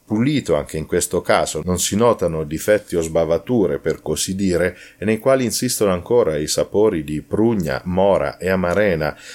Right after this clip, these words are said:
Si fa ancora avanti la struttura imponente decisamente, e ancora questa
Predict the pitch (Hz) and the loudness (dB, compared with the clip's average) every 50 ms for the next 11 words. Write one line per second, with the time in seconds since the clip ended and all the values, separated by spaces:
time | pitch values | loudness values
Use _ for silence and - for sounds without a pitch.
0 | - _ - - 98 - 131 127 120 113 104 95 - 123 120 120 113 107 110 127 | -12 _ -4 -4 -2 0 0 0 0 0 -2 -2 2 2 2 4 2 2 2 2
1 | 131 98 80 76 - 78 76 73 78 76 - - 87 82 - - - 120 120 101 | 0 0 0 -2 -4 -4 -2 0 0 0 -2 -6 -8 -8 -10 -6 -2 0 2 4
2 | 80 71 - - - 110 107 98 92 - - 98 104 113 107 90 80 73 - - | 4 2 0 -2 -4 -4 -4 -4 -4 0 0 0 2 2 2 0 0 -2 -4 -4
3 | 71 69 69 80 78 - - 92 90 - 98 95 101 107 107 110 107 98 - 120 | -4 -2 0 -2 -2 -2 -4 -2 -2 0 0 0 0 0 0 -2 -2 -4 -2 0
4 | 113 113 110 104 101 95 - 110 117 120 123 120 - 92 87 - - - 95 87 | 2 2 2 0 0 -2 0 2 2 4 2 2 0 -2 -4 -4 -2 2 2 2
5 | 80 - | 2 0